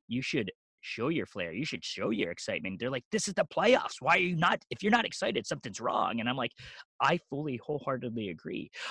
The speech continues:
But for the way the American media starts covering it is, I, that, I think that's a good entry point into the K B O and s-, just some of the unwritten rules that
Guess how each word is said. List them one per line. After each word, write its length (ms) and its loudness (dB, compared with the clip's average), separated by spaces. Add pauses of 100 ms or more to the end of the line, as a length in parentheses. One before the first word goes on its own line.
(140)
But 200 10 (120)
for 160 4
the 100 2
way 160 4
the 100 2
American 460 2
media 300 4
starts 360 0
covering 360 2
it 120 2
is, 260 0
I, 80 4 (140)
that, 200 4
I 40 2
think 180 -4
that's 160 0
a 40 -2
good 220 2
entry 280 0
point 320 0
into 260 -2
the 120 -4 (160)
K 140 0
B 220 0
O 160 4
and 80 -2
s-, 100 -8
just 180 -6
some 120 0
of 80 -2
the 100 -4
unwritten 460 -2
rules 260 -4
that 140 -10